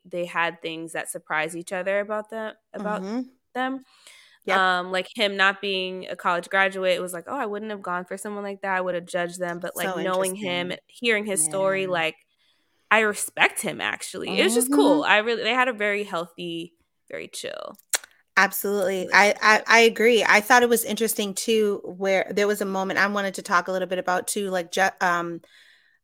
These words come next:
Speaker 2: um, Brett and Marshall. Marshall is another character.
Speaker 1: Yeah.
Speaker 2: Um, so b-, their friendship, wh-, I was in love with their friendship.
Speaker 1: Yeah,
Speaker 2: They were
Speaker 1: I do like their
Speaker 2: super
Speaker 1: friendship.
Speaker 2: comfortable, loved it. But I, there was this moment in, in one of the episodes where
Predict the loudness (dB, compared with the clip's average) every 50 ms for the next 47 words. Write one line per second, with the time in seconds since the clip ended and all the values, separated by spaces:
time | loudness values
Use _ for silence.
0 | _ _ 0 0 0 0 -4 -8 -2 4 6 8 8 8 6 2 -6 _ _ -2
1 | -2 -2 -2 0 2 2 2 2 0 -2 -2 -2 -2 -4 -4 -6 -8 -8 -8 -4
2 | -2 -2 -2 -2 -4 -4 -6 -6 -6 -4 -4 -4 -4 -2 -2 -2 -2 -2 -2 -4
3 | -4 -2 0 0 0 0 0 0 2 2 2 2 0 -2 -4 -6 -6 -4 -6 -6
4 | -10 -12 -14 _ _ _ -10 -2 0 0 0 0 -4 -10 -4 0 2 4 4 2
5 | 4 4 4 4 4 4 2 0 0 -2 _ _ _ _ _ -8 -6 -4 2 4
6 | 6 6 6 4 0 -4 -4 -2 -2 -2 -2 -4 -6 -6 -8 -10 _ -10 -10 -8
7 | -8 -8 -8 -8 -8 -6 -4 -2 0 0 0 0 0 0 -2 -4 -4 -4 -4 -2
8 | -2 -4 -4 -4 -6 -8 -6 -6 -8 -8 -8 -6 -4 -2 0 0 0 0 -2 -4
9 | -8 -12 _ -20 -20 _ -20 -20 _ _ -10 -4 4 8 8 8 8 8 4 0
10 | 0 0 2 0 -2 -2 2 6 6 8 8 8 6 6 6 6 6 4 2 0
11 | -2 -2 -2 -2 0 -2 -4 -4 -8 -12 _ -8 -8 -8 -6 -6 -6 -6 -4 -4
12 | -4 -4 -4 -4 -4 -4 -4 -4 -4 -4 -6 -6 -6 -6 -4 -2 0 0 0 0
13 | 0 -2 -6